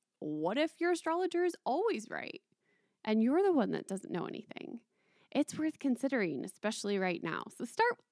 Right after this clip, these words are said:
start with letting go of that thought. Okay, so you have the opportunity right now to really play with this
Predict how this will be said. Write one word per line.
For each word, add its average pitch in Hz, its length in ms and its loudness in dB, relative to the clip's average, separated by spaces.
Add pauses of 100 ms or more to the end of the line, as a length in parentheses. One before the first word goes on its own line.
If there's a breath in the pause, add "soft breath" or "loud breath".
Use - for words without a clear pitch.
(140)
start 571 220 2
with 453 140 2
letting 254 240 4
go 202 140 6
of 170 120 -2
that - 240 0
thought. - 280 -10 (720 soft breath)
Okay, 226 220 6 (480 loud breath)
so 220 480 6
you 240 260 4
have 466 220 -4
the - 140 -2
opportunity 208 580 2
right 170 240 -2
now 160 260 -2
to - 160 -8
really 269 380 0
play 196 320 -2
with 190 180 0
this 165 220 -4